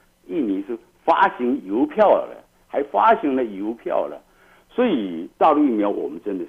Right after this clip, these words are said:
是要列入我们所有疫苗当中的一个考虑。我再举一个例子，比如像巴西，就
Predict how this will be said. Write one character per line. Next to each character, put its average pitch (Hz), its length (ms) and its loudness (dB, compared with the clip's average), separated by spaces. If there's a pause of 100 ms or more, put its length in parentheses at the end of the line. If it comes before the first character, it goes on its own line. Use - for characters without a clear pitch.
是 87 120 -8
要 85 240 -4 (760)
列 277 200 4 (120)
入 113 320 0
我 80 60 2
们 101 300 0 (220)
所 143 200 4
有 110 240 2
疫 135 100 -6
苗 92 220 -2
当 107 220 -6
中 107 180 -4
的 - 120 -4
一 104 80 -12
个 98 160 -10
考 - 320 -16
虑。 78 180 -10 (360)
我 110 140 0
再 151 160 2
举 - 200 -14
一 71 160 -12
个 101 160 -2
例 98 140 -2
子， - 160 -20
比 - 80 -16
如 76 80 -8
像 76 240 -6
巴 65 160 -4
西， - 180 -20 (1200)
就 233 200 4